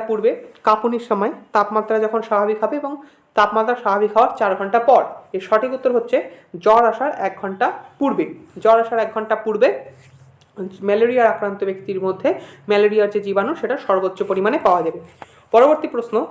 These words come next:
রবার্ট ওয়েস্টার তার কোন কাজের জন্য পরিচিত? হৃৎপিণ্ড সম্পর্কিত, ইনফ্লুয়েঞ্জা ভাইরাস সম্পর্কিত, এইচআইভি বা এইডস রোগের আবিষ্কারের জন্য বা চিকিৎসা পদ্ধতির জন্য এবং অ্যালজাইমার রোগের জন্য। এর সঠিক উত্তর কিন্তু ইনফ্লুয়েঞ্জা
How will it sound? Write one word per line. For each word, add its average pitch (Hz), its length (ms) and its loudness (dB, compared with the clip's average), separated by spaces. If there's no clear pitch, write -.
রবার্ট 269 340 6
ওয়েস্টার 254 420 0
তার 233 120 2
কোন 269 120 2
কাজের 240 280 4
জন্য 254 140 -2
পরিচিত? 214 300 0
হৃৎপিণ্ড 226 320 -2
সম্পর্কিত, 240 380 -4
ইনফ্লুয়েঞ্জা 233 480 0
ভাইরাস 226 320 0
সম্পর্কিত, 233 380 -6
এইচআইভি 226 460 0
বা 226 80 2
এইডস 208 260 -4
রোগের 226 260 2
আবিষ্কারের 208 640 -4
জন্য 214 140 0
বা 214 60 2
চিকিৎসা 208 320 -6
পদ্ধতির 214 300 -2
জন্য 254 160 -2
এবং 302 160 -4
অ্যালজাইমার 196 540 2
রোগের 196 220 2
জন্য। 165 140 -6
এর 202 140 0
সঠিক 214 320 0
উত্তর 262 240 -2
কিন্তু 220 200 -4
ইনফ্লুয়েঞ্জা 220 480 0